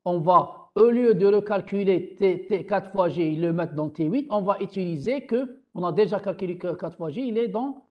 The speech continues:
T quatre. Ça veut dire on va mettre ici quoi ?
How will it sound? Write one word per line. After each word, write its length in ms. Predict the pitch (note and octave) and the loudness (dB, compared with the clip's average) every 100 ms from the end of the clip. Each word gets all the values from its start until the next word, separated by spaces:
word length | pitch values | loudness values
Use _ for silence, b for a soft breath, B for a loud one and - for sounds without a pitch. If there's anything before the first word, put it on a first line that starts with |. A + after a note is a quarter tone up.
| _ | _
T 160 | G#3 F3+ | -4 -4
quatre. 220 | D#3 C3+ | -6 -12
Ça 140 | F3 | -8
veut 140 | D#3 F3+ | -4 -2
dire 160 | F#3+ | -2
on 140 | F#3 E3+ | -2 -2
va 160 | F3 | -2
mettre 280 | F3+ F3+ F3 _ G#3 | -2 -6 -8 _ -10
ici 300 | F#3 F#3 E3 | -8 -8 -6
quoi ? 340 | F#3 - B | -6 -6 B